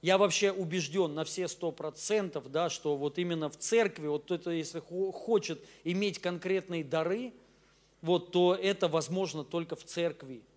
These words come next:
Вы не приобретете, ну, правда, не, не приобретете, с-, вот есть ограничения. Вы можете без церкви что-то там делать, но это будет ограничено.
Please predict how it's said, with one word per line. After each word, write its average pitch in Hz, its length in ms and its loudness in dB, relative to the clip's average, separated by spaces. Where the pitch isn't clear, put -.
Вы 180 200 0
не 196 120 0
приобретете, 185 800 0
ну, 185 140 0
правда, 139 480 2
не, 170 120 -2
не 185 400 2
приобретете, 190 840 2
с-, - 240 -2
вот 180 240 0
есть 202 320 -2
ограничения. 180 720 -2
Вы 190 120 8
можете 190 520 6
без 170 400 0
церкви 262 560 0
что-то 202 260 2
там 160 240 2
делать, 151 360 2
но 208 100 6
это 220 160 6
будет 202 320 4
ограничено. 175 720 2